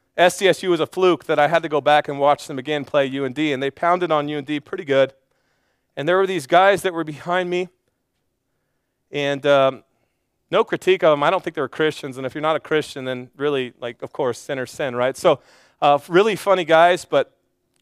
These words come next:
they didn't get drunk at the game. They showed up drunk at the game. And they always <laughs> do. They were actually really funny. They wear these green coats, and they crack jokes. And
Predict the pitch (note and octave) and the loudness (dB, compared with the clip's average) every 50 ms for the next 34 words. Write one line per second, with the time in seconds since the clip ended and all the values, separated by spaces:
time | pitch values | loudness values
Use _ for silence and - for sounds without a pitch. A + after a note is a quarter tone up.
0 | _ C3+ C3+ E3+ F#3+ A3 G#3+ F#3+ F#3 E3 C#3 D3 D#3+ E3+ - F3 D3+ C#3+ C#3 D#3 | _ -2 0 2 2 2 2 2 0 -2 2 2 2 2 2 -2 -4 -4 -4 -2
1 | D#3 D#3+ D#3 E3 D#3 - - E3+ D3+ D3 C3+ C3+ C3+ B2+ - C#3+ B2+ A#2+ B2+ A#2+ | -2 -2 -2 -4 -4 -2 -2 -2 -2 -2 -2 -2 -2 -2 -2 -6 -10 -8 -10 -10
2 | A#2 A2+ A#2 C3 _ _ _ _ _ _ _ _ _ _ _ _ _ _ _ _ | -10 -10 -14 -18 _ _ _ _ _ _ _ _ _ _ _ _ _ _ _ _
3 | _ _ _ _ _ _ _ - D3+ D3 C#3+ C#3 C#3+ C#3 E3 G3+ G#3+ G3+ G3 D#3+ | _ _ _ _ _ _ _ -6 -2 0 0 0 0 2 2 4 4 4 4 2
4 | - - - - E3 D3+ - - _ _ _ _ _ _ - _ _ _ _ _ | -2 -6 -2 -2 -2 -2 -2 -8 _ _ _ _ _ _ -20 _ _ _ _ _
5 | - C3 D3 E3+ F3+ F#3+ - - F3+ D#3 C3+ D#3 E3+ E3+ D#3+ - - F#3 E3+ D#3+ | -2 0 4 4 4 4 2 -2 -8 -4 -2 0 0 0 -2 -2 0 0 0 0
6 | C#3+ C3 C#3 C#3+ D3+ D3 C3+ B2 - D#3 D#3 D3 - - - D3 D3 D3 - D3 | 0 -2 0 -2 -2 -2 -4 -6 -6 -6 -6 -6 -4 0 0 2 2 0 -2 -6
7 | C3+ B2 - - D3+ C#3+ - - D#3+ D#3 C#3+ D3 C3+ - - - _ _ _ _ | -10 -8 -2 0 0 0 0 0 0 2 2 2 2 -2 -10 -20 _ _ _ _
8 | _ _ _ _ _ _ _ _ _ - F3 E3+ E3+ E3+ E3 D#3+ D#3 D3 | _ _ _ _ _ _ _ _ _ -4 0 2 4 4 4 2 0 -4